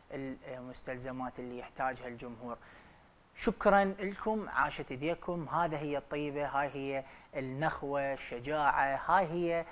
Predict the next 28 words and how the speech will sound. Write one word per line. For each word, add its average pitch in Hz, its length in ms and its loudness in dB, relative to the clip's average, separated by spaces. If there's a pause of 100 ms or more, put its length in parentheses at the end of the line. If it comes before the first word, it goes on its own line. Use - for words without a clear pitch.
(220)
العراقيين، 151 760 4
هاي 190 180 8
العزوبية 180 540 6
العراقية 170 500 8
اللي 175 140 4
دائما 196 360 8
ما 170 220 4
نتحدث 156 600 4
عنها، 143 480 2 (280)
والعراقيين 156 680 4
معروفين 151 600 4
بها، 151 220 4
الكرم 196 540 6
والطيبة 180 380 2
وكل 208 380 8
هاي 175 200 8
الأمور. 156 420 0 (300)
عاشت 151 340 2
ايديكم، 165 560 0
وإن 147 80 -4
شاء 151 320 6
الله 143 340 4 (400)
نخرج 151 400 -2
ببطولة 143 560 0
مهمة. 220 380 2
وأيضا 220 320 6
ذكر 202 480 6
أنه، 175 320 0